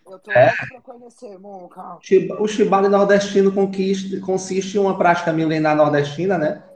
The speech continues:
Speaker 2: Onde você arma uma rede, faz um nó chamado pereira em cada lado e lá você aplica o shibari nordestino.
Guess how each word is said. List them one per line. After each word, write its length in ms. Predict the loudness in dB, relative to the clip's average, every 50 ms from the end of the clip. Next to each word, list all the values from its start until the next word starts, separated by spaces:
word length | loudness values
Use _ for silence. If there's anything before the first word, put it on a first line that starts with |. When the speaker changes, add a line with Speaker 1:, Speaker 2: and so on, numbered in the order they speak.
| -10 -4
Speaker 2:
Onde 160 | 0 0 2
você 320 | 2 2 0 2 2 2
arma 340 | 2 4 2 2 0 2 2
uma 80 | 2 2
rede, 680 | 2 2 2 2 2 0 0 -2 -2 -4 -4 -10 -20 -20 _ _ _
faz 240 | 0 0 2 2 0
um 140 | 0 0
nó 180 | 0 0 0 -2
chamado 440 | -2 -4 -4 -4 -4 -4 -4 -4 -2
pereira 320 | 0 0 2 2 2 0
em 80 | 0 0
cada 240 | -2 0 0 0 2
lado 420 | 2 2 2 0 0 0 0 2
e 20 |
lá 220 | 2 4 4 4 4
você 560 | 2 0 -2 -2 -2 -2 -2 -2 -4 -6 -10 -16 -20 _ _
aplica 500 | -4 -4 -4 0 0 2 2 2 0 -2
o 40 | -4
shibari 420 | -2 -2 0 2 2 2 2 2 0
nordestino. 680 | -2 -2 -2 -4 -4 -4 -6 -8 -8 -8 -8 -8 -8